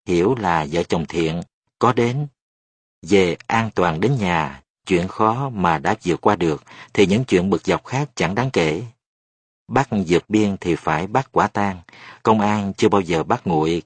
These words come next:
kẻ đang nằm nhà hoặc dạo phố sau khi trốn thoát. "Ba ơi! Ba ơi!" "Ờ, ờ, cái gì? Đứa nào đó?" "Con đây mà." Ông Phán vội xuống thang cầu,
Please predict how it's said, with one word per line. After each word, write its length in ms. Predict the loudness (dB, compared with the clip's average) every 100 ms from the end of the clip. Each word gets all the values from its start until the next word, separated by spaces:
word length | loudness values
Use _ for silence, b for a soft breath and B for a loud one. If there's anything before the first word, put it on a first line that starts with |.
| -4
kẻ 240 | -2 -2
đang 200 | -4 -2
nằm 200 | -2 -2
nhà 380 | -4 -4 -4 -4
hoặc 200 | -6 -4
dạo 200 | -4 -4
phố 380 | -2 0 0 -2 -8 B
sau 240 | -2 0 2
khi 280 | 2 2 2
trốn 180 | 0 0
thoát. 260 | -4 -6 -6 _ _ _ _ _ _ _
"Ba 300 | 2 4 6
ơi! 260 | 6 4 0 _ _ _ _ _ _
Ba 120 | 2
ơi!" 420 | 4 6 4 2 -2 _ _ _ _ _ _ _ 0
"Ờ, 280 | 4 4 4
ờ, 240 | 4 2 4
cái 140 | 4
gì? 440 | 6 6 6 4 4
Đứa 220 | 6 8
nào 320 | 6 4 4
đó?" 380 | 6 6 6 4 _ _ _ _ _ _ _ _
"Con 240 | 4 4 6
đây 120 | 4
mà." 400 | 4 2 0 -4 -14 _ _ _ _ _ _ 0
Ông 180 | 2 2
Phán 560 | 0 0 0 0 0
vội 320 | 2 4 4 2
xuống 400 | 2 2 2 -2 -4
thang 240 | 0 2
cầu, 400 | 2 2 4 0